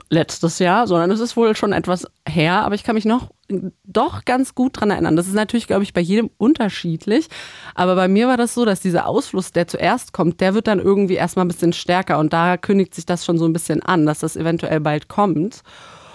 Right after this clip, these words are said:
Und dann, ja, diese braune Erde, die kommt da zuerst tatsächlich. Und dann irgendwann kriegt man seine Tage. Und das ist auch mega, mega unterschiedlich.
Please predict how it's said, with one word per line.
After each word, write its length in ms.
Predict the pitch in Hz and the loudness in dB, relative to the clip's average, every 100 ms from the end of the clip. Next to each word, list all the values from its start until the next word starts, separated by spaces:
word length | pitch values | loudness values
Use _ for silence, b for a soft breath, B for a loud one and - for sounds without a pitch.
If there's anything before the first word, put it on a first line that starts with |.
| B | B
Und 300 | - 196 175 | 0 2 2
dann, 280 | 190 220 285 | 0 4 6
ja, 240 | 233 233 247 | 6 4 2
diese 220 | 202 190 | 0 -2
braune 380 | 160 220 294 - | 0 2 2 2
Erde, 280 | 311 220 | 0 0
die 140 | 165 196 | -2 -4
kommt 260 | 277 294 | 0 0
da 80 | 294 | -2
zuerst 380 | - - 269 - | -8 -4 -4 -2
tatsächlich. 640 | 170 - 156 - 156 147 - B B | -4 -2 -4 -2 -2 -2 -10 B B
Und 180 | - 190 | -4 -2
dann 140 | 185 208 | 0 2
irgendwann 320 | 233 240 233 | 2 2 0
kriegt 180 | - 220 | -4 -2
man 140 | 208 | 0
seine 220 | 208 208 | 2 0
Tage. 400 | - 208 233 185 | -2 -2 0 2
Und 200 | 156 160 - b - | 0 0 -6 b -6
das 140 | 202 | -4
ist 200 | 214 - | -4 -2
auch 200 | 220 233 - - | -4 -4 -10 -4
mega, 520 | 190 202 262 285 262 | 4 6 6 4 4
mega 220 | 254 233 | 4 2
unterschiedlich. 960 | - 233 269 151 - - 165 185 220 - | 2 0 0 0 -4 -6 -4 0 -2 -2